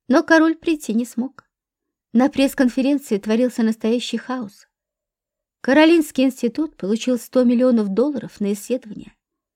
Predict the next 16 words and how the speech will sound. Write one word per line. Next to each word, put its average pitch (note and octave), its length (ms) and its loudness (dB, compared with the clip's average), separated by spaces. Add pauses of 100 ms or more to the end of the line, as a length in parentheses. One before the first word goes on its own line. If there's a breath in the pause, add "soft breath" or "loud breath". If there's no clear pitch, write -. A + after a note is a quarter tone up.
(640)
Но D#4 180 8
профессора C#4+ 640 0
едва A#3+ 480 0
не B3+ 160 2
передрались A#3 760 -2
между F#3 280 -8
собой. G3+ 520 -12 (440)
Все - 300 2
они D4 320 6
очень F4+ 320 -2
переживают A3 640 -2
смерть A#3 380 -2
председателя G3+ 680 -6
Нобелевского G3+ 640 -6
комитета». F#3+ 640 -12 (1400)
«Хорошо», C4+ 640 -2